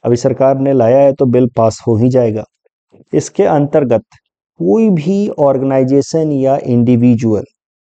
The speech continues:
सरकारी, भारत सरकार द्वारा कराए गए सेंट्रल लेवल के रिक्रूटमेंट एग्जाम्स में अगर माल प्रैक्टिसेस करते हुए पाए जाता है,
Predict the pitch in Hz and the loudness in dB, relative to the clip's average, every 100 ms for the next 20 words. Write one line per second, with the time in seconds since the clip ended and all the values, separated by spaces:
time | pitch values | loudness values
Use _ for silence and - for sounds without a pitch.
0 | _ - 131 127 143 143 131 - - - | _ -4 -4 0 0 0 -2 -8 -18 -18
1 | - 101 117 160 156 151 131 135 131 127 | -8 -2 0 0 -2 -2 0 0 0 0
2 | 127 131 123 120 123 107 95 - _ _ | 0 0 0 0 0 -2 -6 -10 _ _
3 | _ _ _ _ _ _ _ _ _ - | _ _ _ _ _ _ _ _ _ -8
4 | - 127 127 147 131 131 131 135 117 117 | -2 0 0 2 2 2 2 0 0 -2
5 | 135 123 147 139 135 117 113 117 120 - | 0 0 0 -2 -2 -2 -2 0 -2 -4
6 | 117 117 117 123 175 185 _ _ _ - | -6 -2 0 2 0 -4 _ _ _ -20
7 | - - 107 120 156 156 143 120 131 117 | -14 -2 0 2 2 0 -2 -2 -2 -2
8 | 135 - 117 113 120 120 113 110 107 104 | -2 -2 -4 0 0 0 0 0 0 -2
9 | 98 104 95 | -4 -6 -6